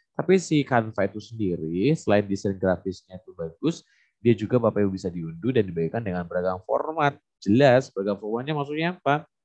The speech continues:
Misalnya presentasi PowerPoint yang kita buat, kita bisa meng-, eh, unduhnya dalam bentuk P P T,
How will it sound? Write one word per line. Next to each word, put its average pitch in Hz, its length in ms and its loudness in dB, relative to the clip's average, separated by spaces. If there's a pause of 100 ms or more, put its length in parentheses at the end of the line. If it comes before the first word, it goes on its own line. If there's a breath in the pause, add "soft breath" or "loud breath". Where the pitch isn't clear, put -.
(500)
Misalnya 151 400 4
presentasi 135 640 2
PowerPoint 110 480 -2
yang 101 160 -6
kita 92 480 0
buat, 80 240 -4 (160)
kita 147 160 0
bisa 127 480 2 (400)
meng-, 101 480 0
eh, 95 400 2
unduhnya 113 560 0
dalam 95 240 4
bentuk 92 320 -10
P 110 80 -4
P 110 160 -6
T, 165 120 -2